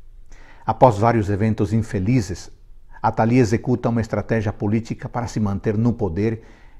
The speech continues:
que coloca em risco a linhagem do Messias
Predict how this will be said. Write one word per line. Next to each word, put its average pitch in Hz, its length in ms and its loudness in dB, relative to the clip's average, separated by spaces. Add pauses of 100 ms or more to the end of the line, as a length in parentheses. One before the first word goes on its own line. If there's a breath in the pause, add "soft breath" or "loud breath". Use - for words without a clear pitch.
(240 soft breath)
que 131 100 -2
coloca 117 380 0
em 113 40 2
risco 117 520 0
a 110 40 -2
linhagem 104 800 -2 (100)
do 104 200 -2
Messias 104 680 -4